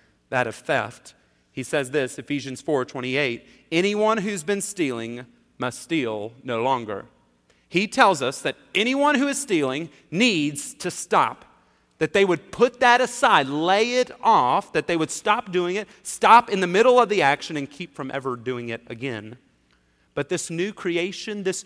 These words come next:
new self, this transformation that's taking place, it's not just satisfied with stopping the evil. Paul goes on and says, "Anyone who's been stealing must steal no longer, but must work, doing something useful with their own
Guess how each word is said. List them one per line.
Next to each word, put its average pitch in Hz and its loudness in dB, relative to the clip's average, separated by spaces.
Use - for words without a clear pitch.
new 185 -4
self, 208 -2
this 202 -2
transformation 202 -4
that's 170 -6
taking 185 -6
place, - -4
it's 175 -12
not 254 -6
just - -8
satisfied 185 -2
with 147 -4
stopping 196 -2
the 143 -2
evil. 147 -4
Paul 165 -2
goes 160 -4
on 135 0
and 120 -8
says, 135 -4
"Anyone 165 -4
who's 147 -6
been 151 -8
stealing 196 -4
must 151 -6
steal 170 -6
no 156 -6
longer, 180 -4
but 190 2
must 175 -6
work, 175 2
doing 220 -4
something 202 -4
useful 139 -2
with 123 -6
their 123 -8
own 120 -8